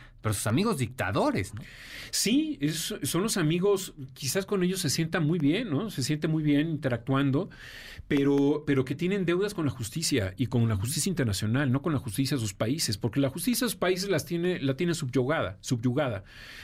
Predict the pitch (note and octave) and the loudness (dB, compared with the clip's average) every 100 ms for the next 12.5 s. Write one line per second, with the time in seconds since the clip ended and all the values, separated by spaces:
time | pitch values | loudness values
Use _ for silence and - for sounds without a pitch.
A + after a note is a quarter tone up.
0 | - B2+ C3 E3+ E3 D3+ C#3+ C3 D#3+ D#3 | -2 0 2 2 0 0 -2 -2 -2 0
1 | E3+ E3 C#3 B2+ A#2 A#2+ - A#2+ B2 D#3+ | 0 2 2 2 0 0 2 2 4 4
2 | E3+ D3+ D#3 D#3 - - - - C3+ B2+ | 4 2 0 -6 -20 -20 -14 -2 2 4
3 | C3 C3+ C3 A#2+ A#2+ E3+ F#3+ F#3 E3 E3 | 4 2 0 0 2 2 4 4 2 -2
4 | F3+ - B2+ A#2+ C#3+ E3 D#3+ C3+ D3 D3 | -8 -6 -2 0 2 2 2 2 2 2
5 | A#2 G#2+ D#3 E3 G3+ A#3 - - - A#2+ | 0 2 0 0 0 -4 -12 -14 -2 0
6 | D3 F3 - D#3 F3 G3 F#3 A3+ A3 - | 2 0 0 2 2 2 0 0 -6 -16
7 | - A2 G#2+ G#2+ G#2+ G#2 G2+ - E3+ G3+ | -20 -12 -6 -4 -4 -2 -2 2 2 2
8 | G3 F3 F#3+ - - - - - - D3+ | 2 0 -2 -8 -20 -20 -20 -12 0 2
9 | D3+ D#3+ D3 G3 G3+ G3 F#3 F3+ - D3 | 2 0 -2 0 -2 -2 0 -2 0 0
10 | C3 G3 F#3 - E3 - C3+ C3+ C3+ B2+ | 0 0 0 0 -2 2 4 4 2 0
11 | C#3 - - - A#2 A#2+ A2+ B2+ D3+ D#3+ | -2 -4 -10 0 2 4 4 4 2 2
12 | C3+ D3+ D3+ D3+ A2 | 2 2 2 0 0